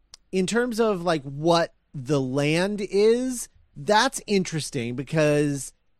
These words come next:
I, you know, y-, I, having played the Portal games, you're never in, like, a land. You're in, you're in a, a, a, a, a warehouse or, like, a, a factory,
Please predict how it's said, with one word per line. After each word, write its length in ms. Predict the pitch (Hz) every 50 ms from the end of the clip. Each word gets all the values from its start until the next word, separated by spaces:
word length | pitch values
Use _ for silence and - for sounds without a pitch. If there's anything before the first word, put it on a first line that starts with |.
| _ _ _ _
I, 120 | - 165 175
you 220 | 165 185 185 175
know, 240 | 170 156 147 147 147
y-, 440 | 147 151 131 143 151 135 131 127 131
I, 180 | 139 165 175 175
having 280 | 180 214 214 208 202 185
played 280 | - 202 220 226 202
the 80 | 180 180
Portal 320 | - 165 170 160 151 147
games, 320 | 135 131 147 143 139 127 -
you're 80 | 190 196
never 240 | 240 262 254 240
in, 160 | 208 196 190 180
like, 140 | 165 151
a 60 | 135 120
land. 480 | 110 113 143 147 147 131 120 113 107 127
You're 100 | 151 151
in, 240 | 147 135 135 123 -
you're 220 | - 123 131 139
in 100 | 135 127
a, 140 | 117 107 92 - _ _ -
a, 240 | 107 104 95 92 85 _ _ -
a, 200 | - 98 95 92 90 _ _ _ _ -
a, 220 | - 101 95 92 85 - _ -
a 80 | - 98
warehouse 680 | 82 107 143 190 190 156 135 110 120 139 139 - -
or, 160 | 107 104 104
like, 280 | 104 107 104 104 - -
a, 280 | 101 90 87 87 82 - _ _ _ _ _ _ _ _ _ _ -
a 60 | 127
factory, 720 | - - 151 165 180 - - 151 135 113 110 110 117 120